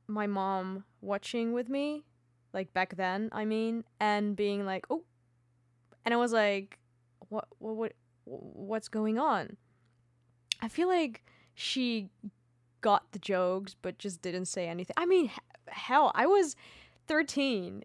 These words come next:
It's not like you're going to explain inappropriate <laughs> jokes to a thirteen-year-old child.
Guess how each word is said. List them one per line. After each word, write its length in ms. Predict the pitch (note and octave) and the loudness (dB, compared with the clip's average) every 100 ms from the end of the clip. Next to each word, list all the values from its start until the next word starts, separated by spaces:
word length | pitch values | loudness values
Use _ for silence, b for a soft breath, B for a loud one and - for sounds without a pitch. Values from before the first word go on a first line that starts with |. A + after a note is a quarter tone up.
| - | -10
It's 160 | A#3 | -4
not 160 | - E4 | 0 2
like 160 | D#4+ D4 | 0 0
you're 120 | C4+ | 0
going 200 | A#3 C#4 | 0 0
to 120 | - | -4
explain 600 | A3 - - G#3+ A3 A3+ - | -6 -8 -2 2 2 0 -2
inappropriate 800 | G3+ G3+ - G3+ G3 A3+ G3 G3 | -4 -4 -2 -2 -2 -4 -6 -2
<laughs> 100 | F#3+ | 2
jokes 320 | C#4+ - - | 2 2 -4
to 160 | C4+ | -2
a 60 | A#3+ | -2
thirteen-year-old 720 | - A3+ - A3 G3 F3 D#3+ | -2 -4 -2 -4 -4 -6 -8
child. 640 | - G3+ G3 F3+ E3+ E3+ | -6 -2 0 0 -2 -8